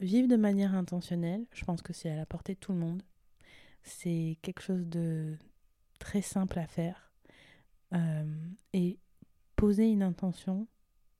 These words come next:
ça, pour moi, aujourd'hui, mais chacun, je pense, peut y trouver son, sa, sa,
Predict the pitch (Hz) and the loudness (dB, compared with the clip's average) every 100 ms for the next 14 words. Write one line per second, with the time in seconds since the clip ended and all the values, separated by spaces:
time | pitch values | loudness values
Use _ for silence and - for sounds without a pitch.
0 | _ - - 190 175 180 _ _ _ - | _ -20 -6 -4 -2 -6 _ _ _ -20
1 | - - - _ - 185 180 185 190 - | -20 -20 -20 _ -4 0 2 4 2 -2
2 | _ 185 170 170 170 254 - 180 165 - | _ 0 2 0 0 -2 -2 -2 -2 -2
3 | 175 185 180 - 175 - 170 165 - 175 | -2 -2 -4 -6 -8 -4 -4 -4 -4 -4
4 | 170 175 175 - 170 165 160 156 - - | -2 -2 -2 -6 -6 -4 -4 -8 -12 -20
5 | _ _ _ _ - - - - 170 165 | _ _ _ _ -12 -12 -16 -10 -8 -8
6 | 160 - 185 | -10 -10 -10